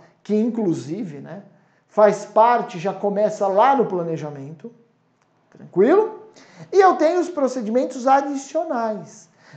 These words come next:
Nos procedimentos adicionais, eu vou ter a avaliação dos controles internos e a detecção de distorção relevante, já no nível da afirmação. Aí eu já tô olhando conta contábil de forma detalhada.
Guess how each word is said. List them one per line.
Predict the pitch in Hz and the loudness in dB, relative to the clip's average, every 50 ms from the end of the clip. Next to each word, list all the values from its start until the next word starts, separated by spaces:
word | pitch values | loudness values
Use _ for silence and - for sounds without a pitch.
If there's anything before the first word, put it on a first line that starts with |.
| - | 2
Nos | - 339 403 403 | 4 6 6 6
procedimentos | - 403 370 359 359 - 233 226 240 220 208 202 - | 4 2 2 2 0 -2 -2 -2 0 -2 -2 -2 -4
adicionais, | 175 165 156 - - 147 147 147 151 170 202 254 320 349 277 - - - | -8 -8 -10 -12 -14 -14 -12 -10 -10 -8 -8 -8 -8 -10 -12 -14 -12 -2
eu | - 240 | 0 0
vou | 202 220 226 | 2 2 2
ter | 220 - 202 | 0 -2 -4
a | 185 | -6
avaliação | 170 170 170 160 151 147 135 - - 139 | -4 -4 -6 -6 -6 -8 -10 -12 -16 -18
dos | 139 135 139 | -18 -18 -18
controles | - - 135 135 - 131 127 131 135 139 | -20 -20 -20 -20 -18 -18 -18 -18 -18 -16
internos | 139 139 135 - 208 233 247 254 294 320 285 - - - - 208 165 - | -18 -12 -2 2 2 4 4 2 0 -4 -8 -10 -14 -20 -20 -20 -12 -2
e | 302 | 0
a | 285 277 | 0 0
detecção | 285 294 262 - 277 240 - - - 240 | 2 0 -4 -6 -8 -10 -8 -8 -6 -6
de | 214 202 | -6 -6
distorção | 190 180 175 165 - 170 151 - - - 135 | -8 -12 -14 -14 -14 -14 -14 -14 -16 -20 -18
relevante, | 127 143 156 170 160 170 233 277 359 349 359 339 - - - - - | -14 -10 -8 -4 0 2 2 2 2 0 -2 -6 -6 -10 -16 -14 -10
já | 196 185 262 302 330 320 | -2 4 6 6 6 6
no | 302 240 208 | 4 2 0
nível | 208 240 262 220 214 196 180 | 0 -2 -2 -2 -2 -2 0
da | 170 196 233 285 311 - - - - - | 2 4 4 4 2 0 -4 -12 -10 -4
afirmação. | 269 294 349 370 370 - - - - 262 302 294 269 247 240 254 277 - - - - 262 269 240 - - - - - - - - | -2 -2 -2 -2 -4 -10 -14 -10 -8 -8 -6 -6 -8 -10 -10 -10 -12 -14 -16 -4 0 0 2 2 0 -4 -8 -14 -20 -20 -10 -2
Aí | 180 190 226 | 2 4 6
eu | 240 | 6
já | 214 208 214 | 6 4 0
tô | 208 208 196 | -2 -4 -4
olhando | 190 202 254 269 294 269 | -2 -2 -2 -2 -4 -6
conta | - - - 285 302 302 320 311 - 285 | -8 -2 2 4 4 4 4 0 -4 -6
contábil | 262 - 254 240 226 196 - 196 208 214 185 180 175 | -6 -6 -6 -6 -6 -4 -4 -2 -2 -2 -2 -4 -6
de | 156 160 | -8 -10
forma | 156 - - 208 226 240 247 254 247 | -10 -4 -2 0 0 0 -2 -4 -6
detalhada. | 214 202 185 214 220 220 214 - - 202 208 214 208 196 196 196 190 190 185 160 156 - | -8 -6 -4 -4 -4 -4 -6 -8 -10 -8 -8 -6 -6 -4 -4 -4 -4 -6 -8 -10 -12 -16